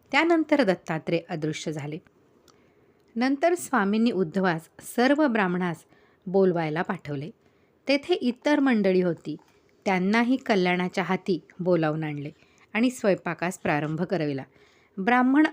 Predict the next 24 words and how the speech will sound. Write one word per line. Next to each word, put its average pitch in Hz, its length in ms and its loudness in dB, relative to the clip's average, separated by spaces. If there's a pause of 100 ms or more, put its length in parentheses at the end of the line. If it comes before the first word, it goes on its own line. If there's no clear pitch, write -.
(100)
अर्धा 208 320 -2
कोस 294 320 0
अंतरावर 185 500 -2
गेले 160 240 -2
होते, 156 340 -8 (460)
त्यांना 269 280 2
उद्धव 226 360 4
गोसावी 240 400 2
यांनी 202 240 0
माघारी 175 460 0
आणले. 156 300 -8 (680)
उद्धव 254 420 2
मुखाने 226 580 2 (300)
समर्थांचे 214 760 0 (540)
सविस्तर 285 560 4
चरित्र 208 500 0
ऐकल्यावर 170 560 -2 (380)
आम्ही 185 240 2
दुर्दैवी 190 560 2
आहोत. 160 280 -4 (460)
स्वामी, 202 460 2
आपण 269 260 2 (160)
समर्थ 202 400 0
आहात 202 240 0